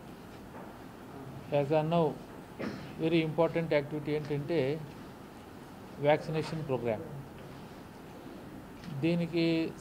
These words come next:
సంబంధించి మనకు, మనం ప్రభుత్వం నిర్దేశించిన దాని ప్రకారం మూడు కేటగిరీలు ఉన్నాయి. మొదటిదేమో హెల్త్ కేర్ వర్కర్స్, రెండోదేమో ఫ్రంట్ లైన్‌లో పనిచేసినటువంటి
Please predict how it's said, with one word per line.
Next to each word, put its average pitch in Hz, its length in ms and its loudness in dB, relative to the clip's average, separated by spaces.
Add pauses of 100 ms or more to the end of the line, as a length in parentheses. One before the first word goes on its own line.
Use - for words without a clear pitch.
సంబంధించి 175 640 4 (1300)
మనకు, 160 360 2 (800)
మనం 156 220 0 (240)
ప్రభుత్వం 180 420 6
నిర్దేశించిన 160 680 0
దాని 147 200 2
ప్రకారం 156 380 2 (100)
మూడు 147 140 2
కేటగిరీలు 143 600 2
ఉన్నాయి. 139 260 2 (1080)
మొదటిదేమో 165 640 6
హెల్త్ 139 260 2
కేర్ 160 220 6
వర్కర్స్, 147 480 2 (1300)
రెండోదేమో 165 520 6
ఫ్రంట్ 156 320 -2
లైన్‌లో 170 240 6
పనిచేసినటువంటి 147 920 0